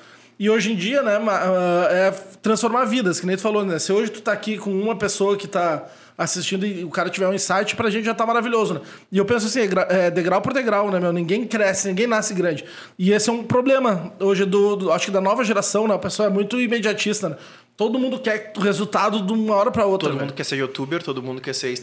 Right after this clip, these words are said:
Speaker 2: uh, o, o, o influencer no, de um milhão de seguidores, todo mundo quer ser isso de ontem pra agora. Tipo assim, eu vou entrar, vou criar meu canal e vou ter milhares de seguidores, inscritos e likes e blá, blá, blá, blá. E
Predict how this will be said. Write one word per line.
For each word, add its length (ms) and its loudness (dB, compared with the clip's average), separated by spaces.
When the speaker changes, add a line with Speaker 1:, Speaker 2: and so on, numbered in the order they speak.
Speaker 2:
uh, 20 -6
o, 920 -10
o, 60 -14
o 20 -12
influencer 560 -4
no, 180 -8
de 220 -6
um 100 -10
milhão 320 -6
de 60 -10
seguidores, 340 -6
todo 140 -8
mundo 180 -6
quer 140 -6
ser 180 -6
isso 140 -8
de 200 -8
ontem 220 -6
pra 220 -6
agora. 480 -2
Tipo 120 -20
assim, 160 -12
eu 80 -10
vou 140 -6
entrar, 640 -4
vou 80 -10
criar 140 -4
meu 140 -6
canal 580 -2
e 360 -6
vou 280 -8
ter 180 -6
milhares 360 -4
de 40 -8
seguidores, 480 -6
inscritos 440 -8
e 40 -6
likes 360 -2
e 160 -8
blá, 160 -4
blá, 80 -4
blá, 80 -2
blá. 60 -20
E 280 -10